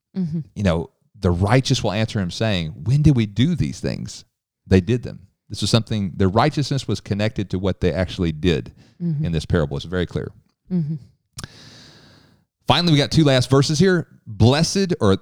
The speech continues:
Speaker 2: here again, we have Ashrei, happy. You could translate this verse just as well, saying, "Happy are those who hunger and thirst for righteousness, for they shall be filled." So if you get anything from this podcast, I just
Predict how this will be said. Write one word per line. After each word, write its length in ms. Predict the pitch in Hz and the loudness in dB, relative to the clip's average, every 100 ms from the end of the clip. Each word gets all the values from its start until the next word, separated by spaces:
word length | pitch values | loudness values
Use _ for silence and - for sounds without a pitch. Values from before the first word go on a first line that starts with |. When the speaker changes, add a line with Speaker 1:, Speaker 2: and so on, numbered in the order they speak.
| _ | _
Speaker 2:
here 160 | 107 120 | 4 4
again, 240 | 117 131 | 4 2
we 80 | 113 | 2
have 140 | 107 92 | 2 2
Ashrei, 520 | 101 98 110 110 127 | 2 2 2 2 2
happy. 320 | 110 110 139 | 2 0 0
You 120 | 139 | -4
could 140 | 104 101 | -4 -2
translate 380 | 107 101 98 | 0 0 -2
this 140 | 98 - | -4 -4
verse 220 | 101 101 | -2 -2
just 180 | 95 92 | -2 -2
as 80 | 92 | 4
well, 200 | 95 101 | 4 4
saying, 260 | - 92 | 0 -4
"Happy 680 | 85 98 123 131 92 82 98 _ _ _ _ _ - | -4 -2 0 2 2 0 -4 _ _ _ _ _ 0
are 140 | 95 | 2
those 280 | 92 98 92 | 4 2 2
who 120 | 95 | 0
hunger 480 | 80 117 123 123 127 | 2 0 0 0 -2
and 220 | - 95 | -2 -6
thirst 340 | - 104 101 - | 2 2 2 0
for 140 | 95 | -2
righteousness, 720 | 87 92 90 90 - 80 - - _ _ _ _ | 2 2 0 -4 -4 -4 -6 -10 _ _ _ _
for 140 | 95 | 4
they 160 | 90 90 | 4 4
shall 340 | - 101 87 | 0 2 2
be 140 | 80 | 0
filled." 400 | 73 80 64 67 - - _ _ _ _ _ _ _ | -4 -4 -4 -8 -12 -20 _ _ _ _ _ _ _
So 380 | - 104 95 82 - _ _ _ _ | 0 2 2 0 -8 _ _ _ _
if 200 | 95 - - - | -4 -4 -10 0
you 80 | |
get 140 | 123 165 | 2 2
anything 240 | 139 123 | 2 0
from 120 | 110 | -2
this 100 | 104 | -2
podcast, 460 | - 110 104 113 107 | 0 0 0 -4 -6
I 40 | 92 | -8
just 120 | - | -12